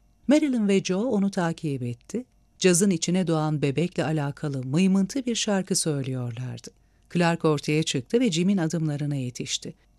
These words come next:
"Her şey açığa çıktı bence," diyerek gerindi. Merritt'in tavrı çok kötüydü. Nancy acayip bozuldu. Golf sahasının doğu kısmında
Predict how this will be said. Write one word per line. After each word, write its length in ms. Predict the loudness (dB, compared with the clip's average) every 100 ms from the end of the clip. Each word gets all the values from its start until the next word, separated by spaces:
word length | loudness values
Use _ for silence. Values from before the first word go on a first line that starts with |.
| _
"Her 220 | 0 0
şey 200 | 2 2
açığa 340 | 2 0 0
çıktı 420 | 0 -4 -4 0 2
bence," 460 | 2 0 -4 -6 -10 _ -20 -4
diyerek 420 | -2 0 -2 -6
gerindi. 400 | -6 -6 -8 -10 -14 _ _ 2
Merritt'in 400 | 4 4 0 0
tavrı 300 | 0 0 -2
çok 280 | -2 -6
kötüydü. 440 | -6 -8 -6 -2 0
Nancy 380 | 0 0 0 2
acayip 440 | 2 2 0 -2
bozuldu. 480 | -4 -4 -8 -10 -16 _ _ _ _ _ _ _ 2
Golf 240 | 4 4
sahasının 560 | 0 0 0 0 0 2
doğu 200 | 2 0
kısmında 640 | -4 -4 -4 -6 -6